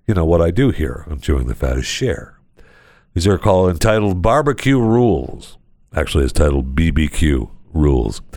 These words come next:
We are about to enter B B Q season. Therefore, it's important to refresh your memory on the etiquette of this sublime outdoor cooking activity.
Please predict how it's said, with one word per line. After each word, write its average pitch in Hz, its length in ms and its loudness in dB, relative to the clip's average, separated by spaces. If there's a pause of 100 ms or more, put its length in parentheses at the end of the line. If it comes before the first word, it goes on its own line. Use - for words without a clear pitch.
(560)
We 131 160 4
are 156 140 4
about 170 320 2
to 175 120 -2
enter 135 460 -2 (220)
B 101 160 0
B 92 180 2
Q 85 560 0
season. 123 720 0 (400)
Therefore, 170 560 2
it's 127 120 -2
important 143 440 2
to 123 80 2
refresh 165 840 0
your 131 140 2
memory 95 640 2
on 101 180 2
the 101 260 0
etiquette 131 640 -2 (280)
of 92 200 2
this 104 200 0
sublime 117 920 0
outdoor 92 800 2
cooking 85 440 -2
activity. 60 800 -4